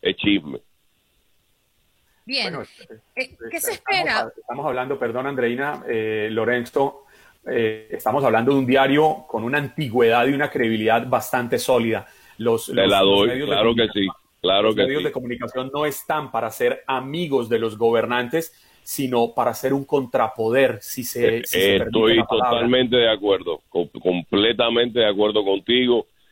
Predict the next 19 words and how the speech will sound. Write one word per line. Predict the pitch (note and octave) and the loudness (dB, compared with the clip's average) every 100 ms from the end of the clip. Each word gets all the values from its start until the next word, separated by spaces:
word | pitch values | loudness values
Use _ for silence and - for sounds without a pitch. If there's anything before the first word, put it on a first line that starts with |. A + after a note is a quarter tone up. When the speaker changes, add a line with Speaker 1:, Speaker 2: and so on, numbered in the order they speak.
| _ | _
Speaker 1:
eh, | - F2 F2 E2+ E2 E2 - | 0 2 4 2 2 0 0
pero | F#2+ F#2 | 0 0
cuando | F2 F2+ F2+ F2 | 0 0 0 -2
se | F#2 | 0
lleva | E2+ F2+ G#2 A2+ G#2 | 0 2 2 0 0
a | F#2+ | 2
esta | G#2+ A2+ A2 | 2 0 -2
magnitud | G2+ F#2 F2 E2+ - A#2 A#2 - _ _ _ | -2 -4 -2 -6 -2 0 0 -4 _ _ _
de | - E2+ | -2 -2
chismología, | - F#2+ F2 F2 E2+ D#2+ A2 A#2 G2+ - _ _ _ - | 0 -2 2 2 4 4 4 4 2 -2 _ _ _ -4
yo | F#2 F2 | -2 0
creo | F#2+ F#2+ F#2+ | 0 0 0
que | G2+ G2 F#2 F2+ | -2 0 0 0
la | F2+ | -2
credibilidad | - A#2 G2+ F#2+ F#2 F2 F2+ F#2+ A2 | -2 -2 2 2 2 2 4 4 2
se | G2+ E2+ | -2 -2
pone | E2 F#2+ G2 | -2 -2 -2
en | F#2+ | -2
cuestionamiento. | F#2 - F2+ D#2+ D#2 D#2 D2 - | -4 -2 -2 -2 -2 -2 -2 -6